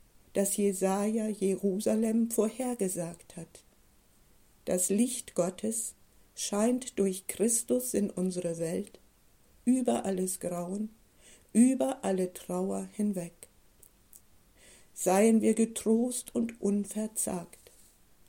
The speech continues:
auch wenn uns heute die Trauer manchmal fast die Luft zum Atmen nehmen will.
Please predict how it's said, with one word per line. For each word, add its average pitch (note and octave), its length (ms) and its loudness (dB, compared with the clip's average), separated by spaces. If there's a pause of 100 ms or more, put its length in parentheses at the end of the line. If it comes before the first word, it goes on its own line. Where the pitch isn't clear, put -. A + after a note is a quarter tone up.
auch F#3 200 -2
wenn G#3+ 180 4
uns G#3+ 260 2
heute A#3+ 320 2
die G#3 200 -2
Trauer G#3+ 580 -2 (340)
manchmal B3 840 -2
fast - 440 -4
die A3+ 80 0
Luft G3 520 -4 (120)
zum A#3 360 0
Atmen G3 500 -6
nehmen E3+ 380 -10
will. E3+ 220 -10